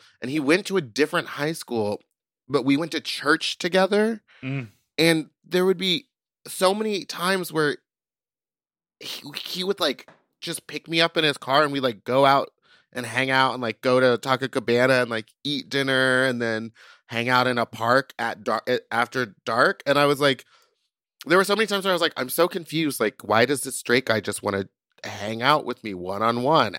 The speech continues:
Speaker 1: out in pu-,"
Speaker 2: Right.
Speaker 1: like, and I didn't know what to do. And, like, later now when I look back at it, I'm like, "Oh, he was hoping that I would have made a move or made an offer or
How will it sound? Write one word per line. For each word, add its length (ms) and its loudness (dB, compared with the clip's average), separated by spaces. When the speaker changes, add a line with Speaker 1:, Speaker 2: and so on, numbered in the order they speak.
Speaker 1:
out 200 -4
in 120 0
pu-," 40 -2
Speaker 2:
Right. 320 -2
Speaker 1:
like, 280 2
and 120 2
I 80 6
didn't 200 0
know 80 4
what 160 0
to 80 -12
do. 200 2
And, 100 4
like, 180 0
later 420 2
now 380 0
when 80 -6
I 80 -6
look 180 -10
back 240 -2
at 100 -12
it, 80 -8
I'm 160 -6
like, 300 -8
"Oh, 440 2
he 220 -10
was 220 -2
hoping 380 -2
that 100 4
I 80 6
would 140 2
have 100 0
made 220 0
a 40 -2
move 400 0
or 120 -2
made 220 0
an 100 -2
offer 580 -2
or 280 -2